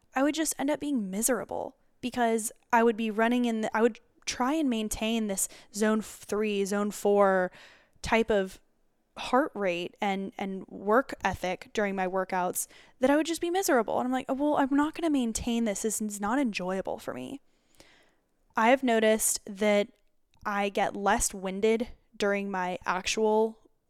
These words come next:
workouts, like my, my weight training workouts. I'm getting much less winded during, and I have f-, more endurance there. I notice that when I do have sprint days, which I've had a couple of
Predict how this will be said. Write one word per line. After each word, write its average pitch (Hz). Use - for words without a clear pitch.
workouts, 185
like 196
my, 185
my 185
weight 233
training 180
workouts. 185
I'm 202
getting 196
much 208
less 208
winded 208
during, 175
and 208
I 202
have 202
f-, -
more 226
endurance 190
there. 160
I 220
notice 214
that -
when 214
I 208
do 185
have 220
sprint 240
days, 247
which 233
I've 226
had 214
a 208
couple 208
of 190